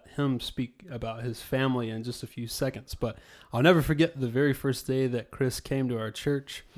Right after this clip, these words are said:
and we just so happened to be preaching about mission and being good neighbors. And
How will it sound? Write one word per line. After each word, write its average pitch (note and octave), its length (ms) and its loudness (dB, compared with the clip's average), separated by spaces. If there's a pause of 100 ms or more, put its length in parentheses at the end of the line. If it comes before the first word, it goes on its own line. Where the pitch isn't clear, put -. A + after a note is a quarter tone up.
(320)
and A2 560 -4
we A#2 120 0
just C3 440 2
so C3 180 0
happened A#2+ 460 -4
to A2 40 -6
be A2 140 -6
preaching B2 640 -4
about G#2+ 520 -4 (380)
mission D#3+ 540 2 (260)
and A2 540 -8
being B2 400 2
good A2+ 260 -4
neighbors. B2+ 600 -4 (500)
And A#2 560 -6